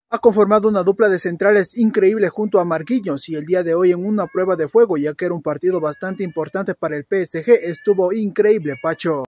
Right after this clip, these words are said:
Y hoy tenían que ganar sí o sí, porque si ganaba el Olympique de Marsella, los igualaba a puntos en la tabla de posiciones, pero el P S G ganó y ahora es líder indiscutible de la Ligue one. Sin duda, William Pacho lo está haciendo increíble en su primera temporada con el P S G y para mí actualmente es uno de los mejores centrales de Sudamérica,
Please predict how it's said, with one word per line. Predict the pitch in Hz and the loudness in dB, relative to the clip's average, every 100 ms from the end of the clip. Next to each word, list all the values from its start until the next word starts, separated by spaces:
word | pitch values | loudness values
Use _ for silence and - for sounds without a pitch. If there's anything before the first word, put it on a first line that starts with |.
| _ | _
Y | 196 | -2
hoy | 226 | 0
tenían | 226 233 | 0 0
que | 226 | 2
ganar | 190 196 220 | 0 2 0
sí | 185 254 | 2 2
o | 196 | 2
sí, | 277 | 0
porque | 233 165 - | -2 -4 -4
si | 160 160 | -6 -4
ganaba | 156 170 190 | -4 -2 0
el | 190 | 0
Olympique | 175 156 180 185 | 0 -2 -4 -2
de | 196 | 0
Marsella, | 165 160 226 202 139 | 0 0 0 2 0
los | 156 156 | -2 -4
igualaba | 165 156 160 180 208 | -2 0 2 2 2
a | 185 | 2
puntos | 196 208 220 | -2 0 0
en | 214 | 0
la | 175 | -4
tabla | - 180 202 | -2 2 2
de | 185 | 2
posiciones, | 170 160 156 - 247 220 123 | -4 -8 -6 -2 0 0 -4
pero | - 156 | -6 -4
el | 147 | -4
P | 196 | -2
S | 196 190 | -2 0
G | 180 202 | 0 2
ganó | 175 185 240 | 2 2 2
y | 160 | 2
ahora | 151 175 190 | 2 2 0
es | 170 | 0
líder | 180 202 190 | 4 4 4
indiscutible | 190 185 185 - 190 254 175 | 0 -2 -4 -6 -4 -2 -2
de | 143 | -2
la | 139 | -2
Ligue | 139 147 | -4 -4
one. | 156 175 175 151 - _ | -2 -2 -2 -4 -6 _
Sin | - 233 | 0 0
duda, | 247 | 4
William | 240 233 233 | 4 4 2
Pacho | 208 240 214 | 2 2 2
lo | 190 | 0
está | 175 208 | 0 -4
haciendo | 233 226 214 | 0 0 0
increíble | 240 254 226 - 214 254 226 165 | 2 0 2 4 6 6 4 0
en | 170 | 0
su | 185 | -6
primera | 160 175 190 208 | -2 -2 2 2
temporada | 196 180 175 185 196 | 0 -2 0 0 2
con | 185 180 165 | 0 -2 -4
el | 151 | -4
P | - 208 | 2 2
S | 175 - 151 | 0 -4 -2
G | 247 247 156 | 4 4 4
y | 160 | -4
para | 165 165 165 | -2 -2 -2
mí | 196 | -2
actualmente | 185 - 185 196 240 180 170 | -4 0 0 2 0 0 -2
es | 165 | -2
uno | 214 220 | -2 2
de | 202 | 2
los | 190 165 | 2 0
mejores | 170 156 220 226 214 | -6 -2 4 4 4
centrales | 196 185 214 196 160 | 0 0 2 2 0
de | 151 | -6
Sudamérica, | 143 156 156 170 180 - | -6 -2 -2 0 0 0